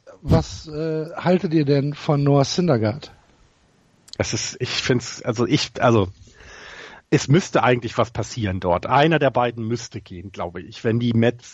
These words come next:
Speaker 2: verstehen, also wenn sie nicht nur Geld sparen wollen, sondern auch, ähm, die Franchise aufbauen wollen, da muss a-, entweder DeGrom oder Syndergaard gehen. Es, ich kann mir nicht vorstellen, dass die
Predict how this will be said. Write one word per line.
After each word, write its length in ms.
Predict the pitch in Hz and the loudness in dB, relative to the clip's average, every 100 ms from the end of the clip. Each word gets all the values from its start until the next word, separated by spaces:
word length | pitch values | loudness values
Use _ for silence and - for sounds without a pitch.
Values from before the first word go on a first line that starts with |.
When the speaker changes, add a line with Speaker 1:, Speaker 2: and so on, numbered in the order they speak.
| - | -4
Speaker 2:
verstehen, 580 | 113 - 127 117 117 107 | -2 0 2 4 4 4
also 180 | 107 | 2
wenn 140 | 117 139 | 2 4
sie 80 | 131 | 4
nicht 220 | 143 - | 2 2
nur 100 | 120 | 2
Geld 240 | 117 143 | 4 2
sparen 380 | - 143 135 139 | 2 2 2 4
wollen, 280 | 135 135 135 | 2 2 2
sondern 380 | 120 113 113 104 | 0 0 0 0
auch, 420 | 110 107 - - | -2 -2 -4 -2
ähm, 400 | 110 101 98 107 - - | 0 2 0 -2 -8 -2
die 60 | 117 | 0
Franchise 520 | - 127 - 117 - | 2 2 4 2 2
aufbauen 600 | 135 135 - 101 90 90 | 2 0 0 -2 0 -2
wollen, 280 | 87 90 87 - - - | -2 -2 -4 -12 -14 -2
da 100 | 98 | 2
muss 360 | 113 147 - | 4 2 0
a-, 140 | 117 117 | 0 2
entweder 480 | 139 131 120 113 | 2 2 2 2
DeGrom 420 | 110 107 110 117 110 | 0 0 2 2 2
oder 220 | 123 110 | 2 2
Syndergaard 600 | - 110 98 - 92 - | 2 2 0 0 -4 -6
gehen. 260 | 87 82 90 | -10 -8 -10
Es, 260 | 90 - - - - | -12 -14 -20 -20 -4
ich 200 | 147 - | -2 0
kann 160 | - 151 | 2 4
mir 100 | 151 | 2
nicht 120 | 127 | 2
vorstellen, 360 | 147 139 123 113 | -2 0 0 0
dass 180 | 110 | -4
die 300 | - 123 113 | -4 0 0